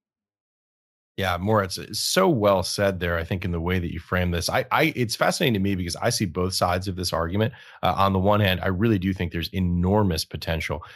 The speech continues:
uh, for Web three. I think this may be one of perhaps even the biggest application to come out of these decentralized currencies that we talk about every day at Real Vision Crypto.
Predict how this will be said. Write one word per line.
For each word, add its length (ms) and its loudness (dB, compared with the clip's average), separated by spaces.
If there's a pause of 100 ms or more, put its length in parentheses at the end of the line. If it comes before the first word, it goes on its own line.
(160)
uh, 120 2
for 260 -4
Web 240 0
three. 240 -2
I 60 0
think 160 -4
this 160 -2
may 160 2
be 240 0 (180)
one 180 2
of 140 0
perhaps 320 0
even 280 0
the 180 -2
biggest 340 -2
application 560 -4
to 60 -6
come 320 -2
out 200 0
of 120 -4
these 160 -2
decentralized 760 0
currencies 440 -2
that 100 -4
we 80 -6
talk 240 2
about 180 0
every 180 -4
day 140 -4
at 140 -6
Real 120 -4
Vision 220 -6
Crypto. 400 -4